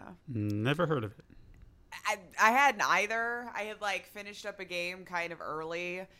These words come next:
Speaker 2: yesterday 'cause I did do, um, Dance Central
Speaker 1: Mm-hmm.
Speaker 2: for V R 'cause I wanted to check that out. So I guess I've had two games this week.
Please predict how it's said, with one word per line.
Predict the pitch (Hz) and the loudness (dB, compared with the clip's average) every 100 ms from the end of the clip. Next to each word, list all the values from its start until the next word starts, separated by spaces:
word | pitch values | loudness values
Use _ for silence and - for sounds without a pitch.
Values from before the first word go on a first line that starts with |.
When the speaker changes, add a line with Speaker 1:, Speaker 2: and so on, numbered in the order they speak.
| - | -4
Speaker 2:
yesterday | 175 170 190 180 | 0 0 4 4
'cause | 175 202 | 4 2
I | 185 | 4
did | 202 190 | 4 2
do, | 170 196 185 180 - | 2 4 4 4 4
um, | 175 170 160 156 147 139 139 151 - - _ _ - - 147 | 8 8 8 6 2 -8 -16 -18 -20 -20 _ _ -20 -16 2
Dance | 185 175 135 | 6 6 4
Central | - 165 156 127 156 165 214 | 2 2 0 0 0 0 2
Speaker 1:
Mm-hmm. | 127 113 113 131 - | 4 4 0 -4 -4
Speaker 2:
for | 185 | -4
V | 170 165 | -2 2
R | 110 110 92 147 190 180 | 4 4 2 0 -4 -6
'cause | 185 | 2
I | 190 | 4
wanted | 185 185 | 4 4
to | 185 | 0
check | 175 185 170 | 4 6 6
that | 170 156 | 8 10
out. | 143 131 139 143 | 10 8 6 4
So | |
I | 165 | 4
guess | 156 165 | 4 0
I've | 170 | 0
had | 160 147 | 0 -2
two | - 170 | -2 -4
games | 151 139 139 147 | -2 -4 -4 -8
this | 143 | -12
week. | 139 135 135 | -10 -10 -10